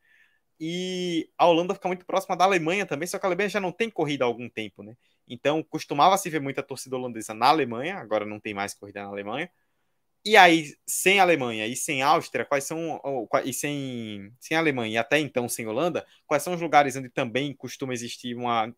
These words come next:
grande torcida holandesa por conta da proximidade? Bélgica, Bélgica e Holanda são praticamente irmãos ali, muito próximos, e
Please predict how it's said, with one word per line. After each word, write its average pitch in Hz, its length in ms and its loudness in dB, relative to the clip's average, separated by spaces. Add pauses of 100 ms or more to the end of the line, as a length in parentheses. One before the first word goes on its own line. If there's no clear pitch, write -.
(120)
grande 131 300 0
torcida 135 300 -6
holandesa 127 360 -2
por - 220 -12
conta 135 200 -6
da 127 120 2
proximidade? 120 580 0 (340)
Bélgica, 147 600 4 (140)
Bélgica 110 340 -4
e - 20 0
Holanda 107 220 -2
são 107 160 -10
praticamente 107 480 -6
irmãos 110 340 -8
ali, 104 140 -2
muito 107 220 -14
próximos, - 420 -6 (580)
e 208 360 -2